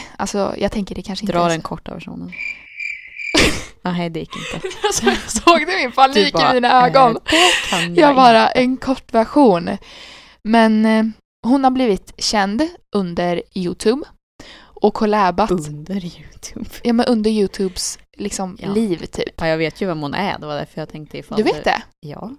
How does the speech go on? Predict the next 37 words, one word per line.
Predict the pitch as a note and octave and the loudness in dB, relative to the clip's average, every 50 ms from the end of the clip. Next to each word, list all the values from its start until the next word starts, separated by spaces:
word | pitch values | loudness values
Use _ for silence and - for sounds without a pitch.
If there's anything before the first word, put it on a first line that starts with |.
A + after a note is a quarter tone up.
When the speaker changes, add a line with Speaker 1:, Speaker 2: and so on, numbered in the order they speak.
| _ - | _ -10
Speaker 1:
Jaha. | A#3+ A3+ C4+ F#4 E4+ - G#3+ | -10 -8 -6 -6 -6 -6 -6
Speaker 2:
Hon | G3 E3+ | -8 -8
har | E3+ F3 | -8 -8
gjort | E3+ E3 D#3+ D#3+ - | -8 -8 -10 -12 -12
massa | - D3 - - D#3 D3+ D3 D3+ D3+ | -16 -16 -14 -14 -12 -12 -12 -12 -14
Becka-smink | D3+ - - E3 - _ - D3+ C#3 - - E3+ F#3 F#3+ - A3+ | -14 -14 -14 -14 -16 _ -18 -18 -16 -16 -14 -14 -14 -14 -14 -8
och | G#3+ | -2
grejer. | G#3+ A#3+ A#3+ | 2 2 2
Speaker 1:
Ja, | A3 F#3 | 2 0
exakt. | G#3 - - - - B3 - | -4 -8 -12 -12 -12 -6 0
Ja, | - B3+ C4+ | 2 2 2
men | C4+ B3+ | 2 2
Speaker 2:
Ja. | A#3 | 0
Speaker 1:
det | C4 | 0
är | B3+ | 2
det | A3+ C4 B3 | 2 2 2
som | - A3+ | 2 0
är | A3 | -2
grejen. | G#3 F#3 F#3 F3+ G3+ | -2 -2 -2 -4 -4
Hon | F#3+ G3 B3+ C4+ B3+ A#3+ | -4 -2 0 0 2 2
har | G#3+ F#3+ | 0 0
i | |
alla | F3 F3 E3+ - | 0 -2 -4 -4
fall | - F#3 F3 E3+ F#3+ - - | -2 -2 -2 -2 -2 -4 -4
gjort | G3 G3 F3+ - - - | -4 -4 -4 -4 -4 -6
väldigt | F#3 F3+ F3+ - | -6 -6 -6 -8
många | F#3 F3 F3 - | -10 -10 -10 -10
collabs | - - G3+ G3 G3+ A3 C4 C#4 - - - | -10 -8 -6 -2 -2 -2 -2 -2 -4 -6 -6
med | G3+ - | -4 -4
olika | - G3+ F#3+ F#3 - G3 | -2 -4 -4 -4 -6 -8
sminkmärken. | - - G#3+ G3+ - - - F#3+ F#3+ G3 - - G#3+ A#3+ D4+ D#4+ - - - - - - - - - - - | -8 -8 -8 -8 -8 -8 -10 -10 -10 -8 -8 -6 -6 -6 -6 -8 -14 -20 -20 -20 -20 -20 -20 -20 -18 -4 2
Och | G#3+ G#3+ G#3 G3 F#3+ | 6 6 8 8 6
hennes | G3+ A3+ A3+ G#3 G3 G3+ G3+ - | 4 2 0 0 -2 -2 -4 -4
stora | - - G#3+ G#3 F#3 F3+ F3 | -4 -2 0 0 0 0 0
dröm | E3+ E3+ E3+ E3 F#3 | -2 -4 -6 -6 -6
har | F3+ F3 | -6 -4
varit | E3 E3 E3 - G#3 F#3 - - | -2 -2 -2 -2 -4 -8 -12 -12